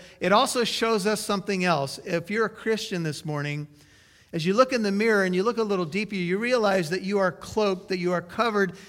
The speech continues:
Indeed, you are cleansed by the blood of Jesus. In fact, when God looks at you, he doesn't look at you in your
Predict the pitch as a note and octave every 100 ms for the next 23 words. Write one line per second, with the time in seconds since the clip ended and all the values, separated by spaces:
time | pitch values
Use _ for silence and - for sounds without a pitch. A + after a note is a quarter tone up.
0 | - F3+ F#3 F#3+ A3 G3 G3 F#3 - -
1 | A#3 A3+ G3 F#3+ E3 - F3 F3 F3 E3+
2 | - - D#3+ D3 F3 F#3 F3+ C#3+ F#3+ G3+
3 | D3 B2 E3 D#3+ G3 G#3+ F3+ F3 - -
4 | _ _ _ _ - - E3+ E3 E3+ A3+
5 | G3+ G#3 - G3 F#3 F#3 E3 A3+ G3+ F#3
6 | E3+ G3 G3 E3+ C#3+ D#3+ D#3+ D3 D#3+ D#3+
7 | D3+ D3 C#3+ C3+